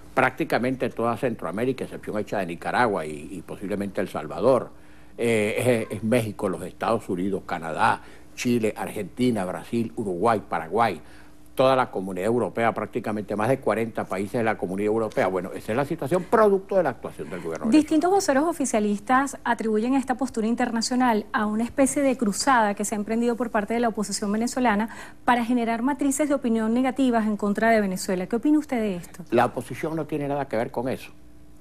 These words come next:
Speaker 1: ¿Qué tanto puede influir la Mesa de la Unidad Democrática o este partido o aquel partido en la posición que tome los Estados Unidos frente al gobierno venezolano o la Comunidad Europea? U organismos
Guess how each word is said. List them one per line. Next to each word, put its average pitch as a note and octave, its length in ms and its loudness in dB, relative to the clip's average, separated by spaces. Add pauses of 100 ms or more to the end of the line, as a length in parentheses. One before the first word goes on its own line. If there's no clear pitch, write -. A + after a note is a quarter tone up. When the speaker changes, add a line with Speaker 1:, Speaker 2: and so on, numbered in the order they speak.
Speaker 1:
¿Qué F3+ 140 4
tanto F3+ 480 0
puede C#3 280 2
influir A#2 520 0 (200)
la G#2 180 2
Mesa G#2+ 280 -2
de B2+ 60 2
la A2+ 120 2
Unidad F#2+ 240 0
Democrática G2+ 800 0
o G2+ 160 2
este G#2+ 200 0
partido F#2+ 560 -2
o F#2+ 80 -4
aquel F#2+ 240 -6
partido - 520 -6 (800)
en A#2+ 180 4
la A2 260 2 (100)
posición B2 540 0
que C3 140 -6
tome A#2+ 340 -2
los F#2+ 160 -4
Estados F#2+ 340 -4
Unidos G#2+ 240 -2
frente G2 280 -6
al E2+ 80 -6
gobierno F2+ 320 -4
venezolano E2 460 -8 (520)
o A#2 100 2
la G#2 160 4
Comunidad F2+ 340 -4
Europea? F2 520 -4 (920)
U E3 160 6
organismos F#3 800 2